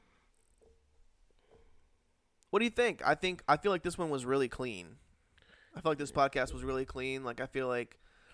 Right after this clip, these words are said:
I feel like we're both, like, talking into the mic really well, and I feel like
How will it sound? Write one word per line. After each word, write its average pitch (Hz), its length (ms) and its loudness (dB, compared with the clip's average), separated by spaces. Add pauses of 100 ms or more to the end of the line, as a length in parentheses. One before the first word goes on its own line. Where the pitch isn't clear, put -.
(200)
I - 40 -16
feel 139 120 2
like 135 100 -2
we're 131 120 0
both, 123 300 2 (120)
like, 120 220 0
talking 127 320 2
into 127 120 -4
the 123 100 -6
mic 123 220 -4
really 135 220 0
well, 151 280 2
and 127 80 -2
I 98 60 -6
feel 110 240 -8
like 110 280 -2